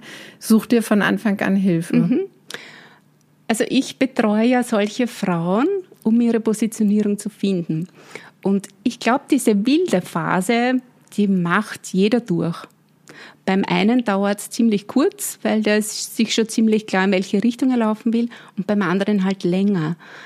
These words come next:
Speaker 2: Aber diese Experimentierphase,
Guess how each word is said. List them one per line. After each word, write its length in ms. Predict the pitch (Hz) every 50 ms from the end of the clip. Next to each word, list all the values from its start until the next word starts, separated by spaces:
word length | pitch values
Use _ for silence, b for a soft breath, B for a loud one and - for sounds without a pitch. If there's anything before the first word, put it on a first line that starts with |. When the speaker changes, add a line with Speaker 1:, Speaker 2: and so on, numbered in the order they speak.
| B B B _
Speaker 2:
Aber 360 | - 175 180 190 185 196 190
diese 440 | 190 190 - 202 190 - - 190 -
Experimentierphase, 1700 | 175 - - - - 180 175 180 180 175 180 180 - - 220 277 381 403 - - 185 170 165 - 165 170 - - 196 208 247 294 349